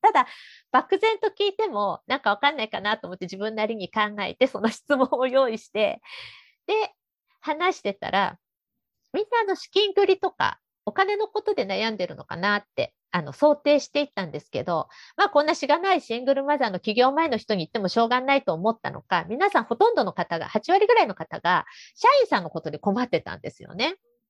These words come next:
で、社員さんのどんなことで困ってるかっていうのを、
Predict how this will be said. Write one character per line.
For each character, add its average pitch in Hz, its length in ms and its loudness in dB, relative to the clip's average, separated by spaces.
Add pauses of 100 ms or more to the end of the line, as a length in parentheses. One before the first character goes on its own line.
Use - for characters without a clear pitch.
(800)
で、 440 300 4 (400)
社 427 160 2
員 440 100 6
さ 277 160 2
ん 214 40 -4
の 190 100 -2
ど 330 160 2
ん - 20 -4
な - 80 -2
こ 208 140 -2
と - 80 -6
で 156 100 -6
困 196 240 -2
っ 202 80 -2
て 180 80 -2
る 165 80 -2
か 151 140 -4
っ 151 80 -6
て - 60 -12
い - 20 -10
う - 20 -10
の 160 60 -12
を、 - 40 -14